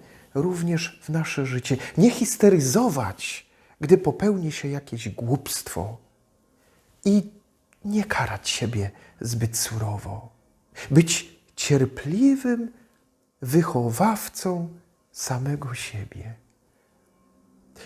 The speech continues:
To takie ważne, by wtedy, gdy czujesz, że płacze w tobie serce, gdzieś tam głęboko w środku płacze twoje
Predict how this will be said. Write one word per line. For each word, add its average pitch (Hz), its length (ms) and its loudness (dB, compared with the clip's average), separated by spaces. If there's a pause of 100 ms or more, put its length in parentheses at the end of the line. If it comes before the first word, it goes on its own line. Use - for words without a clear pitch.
(340)
To 160 100 -4
takie 175 280 0
ważne, 143 460 2 (1400)
by 151 80 6
wtedy, 254 540 6 (100)
gdy 160 300 4
czujesz, - 760 2 (120)
że 160 420 4 (580)
płacze 233 440 6
w - 200 -12
tobie 180 420 -2 (100)
serce, 120 680 -4 (500)
gdzieś - 540 4
tam 220 320 6 (680)
głęboko 170 800 4
w - 140 -4
środku 170 680 -2 (520)
płacze 202 400 4
twoje 170 440 2